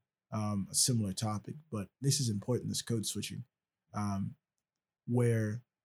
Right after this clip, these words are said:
we have no choice, 'cause it's for our protection, it's for our people who look like us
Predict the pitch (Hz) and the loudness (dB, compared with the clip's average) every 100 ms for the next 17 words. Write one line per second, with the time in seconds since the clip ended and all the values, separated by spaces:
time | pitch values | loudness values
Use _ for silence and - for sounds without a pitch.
0 | - 139 117 - 147 143 135 110 - 156 | 0 4 4 6 6 6 4 2 0 2
1 | 151 - - _ _ 127 131 - - - | 2 2 -4 _ _ 2 2 2 -2 2
2 | 131 151 156 175 160 - 185 220 - _ | 4 4 4 2 2 4 4 2 -4 _
3 | _ _ - - 117 - 113 123 131 120 | _ _ -2 4 4 2 -2 2 4 4
4 | 110 - _ - 170 127 127 139 180 139 | 0 -6 _ 0 2 4 6 6 6 4
5 | 107 110 - | 2 0 -4